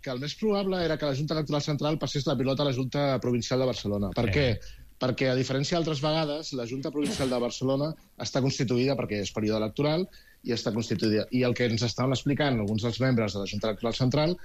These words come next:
Speaker 1: era que possiblement passessin la pilota a la Junta Provincial. Però al final va fer aquest text que, en el qual és una mica estrany, perquè no li acaba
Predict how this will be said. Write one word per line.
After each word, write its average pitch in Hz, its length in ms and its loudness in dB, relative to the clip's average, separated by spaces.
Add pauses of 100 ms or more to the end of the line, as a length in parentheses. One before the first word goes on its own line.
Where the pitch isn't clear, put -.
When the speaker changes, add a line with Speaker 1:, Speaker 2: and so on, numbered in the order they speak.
(240)
Speaker 1:
era 113 260 0
que 117 120 0 (100)
possiblement 107 540 0
passessin 117 360 0
la 107 120 2
pilota 101 320 -2
a - 20 0
la 110 100 2
Junta 95 360 -2 (100)
Provincial. 92 460 0 (360)
Però 143 140 4
al 135 80 2
final 151 380 2 (240)
va 139 100 0
fer 147 140 0 (160)
aquest 123 200 -8
text 143 340 -2
que, 127 120 -2
en 127 160 -6
el 123 80 -4
qual 143 240 -2
és 127 80 -4
una 139 80 0
mica 120 160 0
estrany, 139 300 -2
perquè 110 200 -2 (460)
no 151 160 4
li 165 80 4
acaba 156 320 0